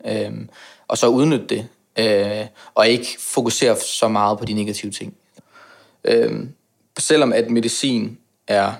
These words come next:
receptpligtig, øh, for eksempel den medicin, jeg tager, lykkepiller,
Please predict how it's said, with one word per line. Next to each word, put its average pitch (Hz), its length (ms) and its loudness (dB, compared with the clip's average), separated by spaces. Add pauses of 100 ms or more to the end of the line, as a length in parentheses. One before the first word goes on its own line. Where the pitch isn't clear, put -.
(340)
receptpligtig, - 960 -6
øh, - 380 -6
for - 100 -10
eksempel 107 240 -2
den 107 120 0
medicin, 104 320 -4
jeg 107 120 -2
tager, - 240 -4 (140)
lykkepiller, 107 480 -4